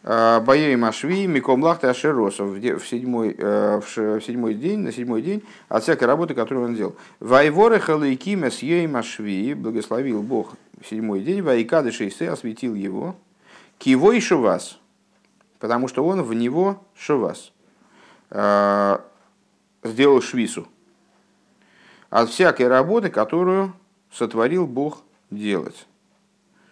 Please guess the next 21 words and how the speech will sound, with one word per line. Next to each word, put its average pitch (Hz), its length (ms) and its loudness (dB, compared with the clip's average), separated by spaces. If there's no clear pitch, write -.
Ашебор 135 500 -4
Лайким 123 380 -4
Ласейс. - 520 -6
А, 101 200 0
честно 151 260 -4
говоря, 120 200 0
я 120 40 -2
не 117 80 -4
понимаю, 113 280 -6
а 107 40 -6
где, 110 160 -8
а 110 100 -8
где 113 160 -8
третий-то, - 540 -10
кстати - 300 -18
говоря, - 420 -10
да? 151 300 -8
А - 100 -10
где 120 220 -10
третья 104 540 -6
Швиса? - 560 -12